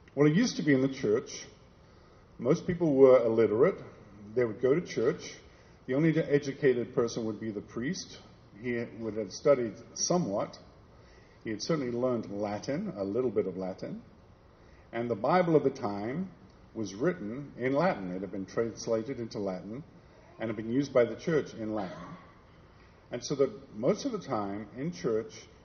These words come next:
you were listening to people, a priest, talking about a book that you had never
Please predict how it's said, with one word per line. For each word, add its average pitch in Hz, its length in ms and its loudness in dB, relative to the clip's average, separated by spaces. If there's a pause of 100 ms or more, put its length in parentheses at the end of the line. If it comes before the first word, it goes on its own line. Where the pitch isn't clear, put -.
you 123 100 -4
were 123 80 -2
listening 120 720 -4 (640)
to - 80 -12
people, 123 540 -2
a 113 60 -4
priest, - 580 -10
talking 135 320 -6
about 120 260 0
a 120 40 0
book 110 400 -2
that - 220 -12
you 127 80 -4
had 98 120 -6
never 170 420 2